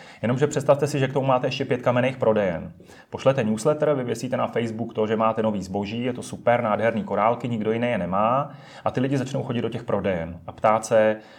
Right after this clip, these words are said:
„Máte ty korálky? Já jsem je viděla, mně přišly, mně přišla novinka,“ a podobně. No jenomže co to znamená? Znamená to, že už to není sto tisíc korun, ale plus pět prodejen už je to šest set tisíc korun na zavedení té jedné novinky, dejme tomu.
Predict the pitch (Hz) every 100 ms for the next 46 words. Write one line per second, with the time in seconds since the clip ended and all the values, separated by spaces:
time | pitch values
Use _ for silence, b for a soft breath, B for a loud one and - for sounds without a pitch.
0 | - 123 165 175 156 147 135 135 127 123
1 | 123 113 107 110 107 107 107 - 113 107
2 | 104 101 101 101 - 117 104 98 107 107
3 | 104 101 95 87 87 80 B B B B
4 | B B B B B _ _ _ _ -
5 | 160 175 180 185 180 151 147 143 87 90
6 | 117 147 160 175 160 160 180 180 143 -
7 | 120 120 139 - 147 160 165 180 127 131
8 | 127 139 147 143 147 127 139 139 139 139
9 | - - - - 113 - - 123 - 135
10 | 127 135 147 139 131 139 135 139 143 139
11 | 143 139 147 143 143 143 139 147 143 139
12 | 139 139 143 143 143 160 180